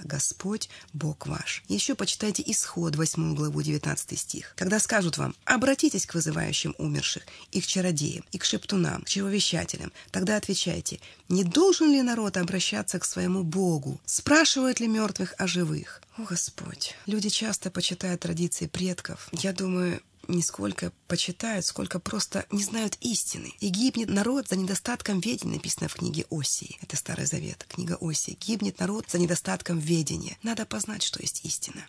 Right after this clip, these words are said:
Эти традиции иногда убивают людей. Нужно познать Бога живого. Нам не надо, чтобы привлекали нас всякая мертвечина. Нам нужно, чтобы нас привлек Агнец, воскресший, Агнец Божий, взявший на себя грехи мира. Он победил смерть, Он победил немощи и болезни.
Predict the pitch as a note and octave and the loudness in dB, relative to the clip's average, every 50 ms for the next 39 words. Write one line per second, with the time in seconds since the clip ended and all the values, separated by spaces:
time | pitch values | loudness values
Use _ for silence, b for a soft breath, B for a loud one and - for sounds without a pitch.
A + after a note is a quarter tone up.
0 | - G3 F#3+ - - F3+ - F#3 F3 F#3+ G3+ - - - - - E3 D#3+ F3 - | -4 -4 -2 -2 -2 -2 -2 -2 -2 -2 -2 -2 -4 -4 -2 -2 0 0 0 0
1 | - F3 D#3+ D#3 D#3+ D3 C#3 C#3 C#3+ D3 D3 - - - - D3 D#3+ F3 - - | 0 -2 0 2 2 2 0 0 -2 -4 -8 -8 -10 -8 -8 -8 -8 -8 -10 -6
2 | - G#3 G#3+ G#3+ F#3 F#3+ F3 - F3 E3 E3+ E3 E3 D3+ D3 D#3+ D3+ D3 D3 C#3+ | 0 2 2 2 2 2 0 0 0 0 0 0 0 0 -2 -2 0 0 0 0
3 | D3+ D3 C3+ C3+ C3+ C3+ C#3 - D#3 - G#3 A3 A3+ A3+ A#3 A3+ A#3 A#3 A#3 A3+ | 0 0 -2 -4 -4 -6 -8 -10 -6 -2 0 2 4 4 4 4 4 4 4 4
4 | A3 G3+ - - F#3+ F#3+ F3+ - G3+ F#3 G3 F#3+ - G3+ F#3+ F3+ F3+ F3+ F3 - | 2 2 0 0 0 -2 0 0 0 2 0 2 2 2 2 2 2 2 2 0
5 | - - F#3+ F3+ - - F3 F3 F3 F3 E3+ - F3 E3 - - - E3 - - | 0 0 0 0 2 4 4 6 6 4 4 0 -2 -2 -2 -2 -2 -2 -4 -6
6 | - - - - G#3 A#3 - A#3 A#3 G#3 A3 G#3+ - - G3 G#3 G#3+ G#3+ G3+ - | -6 -6 -2 2 2 4 4 4 4 4 2 2 2 2 2 4 4 4 2 2
7 | - G3 G3+ G#3 - - - _ _ - - - G#3+ G#3 F#3 - - E3 E3 - | 0 0 0 0 0 -2 -6 _ _ 0 4 6 6 6 4 2 -2 -4 -4 -4
8 | - - - - G#3 G3+ - - - G#3+ G3 E3+ D3+ - - - - - - - | -6 -4 0 2 2 2 2 2 2 2 4 4 2 2 0 0 -2 -4 -2 0
9 | G#3+ G3 G3 G#3 G3+ F3+ F#3+ F3 F3+ F#3 F3 E3 C#3+ - - - - - B B | 0 2 2 2 2 2 2 2 2 2 2 2 2 0 -2 -4 -6 -10 B B
10 | B F3 D#3 F#3+ F#3 F3 - - F3 D#3+ - - E3 E3+ D#3 D#3 D#3 D3 - - | B 0 2 2 2 2 2 2 2 0 0 2 2 2 2 2 0 -2 -2 -2
11 | D#3+ D#3 D3+ D3+ D3+ - E3+ - - - G#3+ F#3+ F#3+ G3+ F3+ G#3 F3+ F#3 G#3+ G#3 | -2 -2 -2 -2 -2 -4 -8 -4 0 2 2 4 4 2 2 2 2 0 0 0
12 | - - - F3+ E3 D#3 D#3 - - - - G3 F#3+ F#3 G3+ F#3+ G#3 F#3+ A3 A3 | 0 0 2 2 2 2 0 -2 -4 -4 -2 0 0 0 0 0 0 0 0 2
13 | G#3 G#3 G#3+ G#3 G#3 G3+ - - G#3+ F#3+ F3+ G3 G3 F#3 F3 D#3 - - - - | 2 2 2 2 2 2 2 0 0 0 2 2 2 4 2 2 0 -2 -6 -8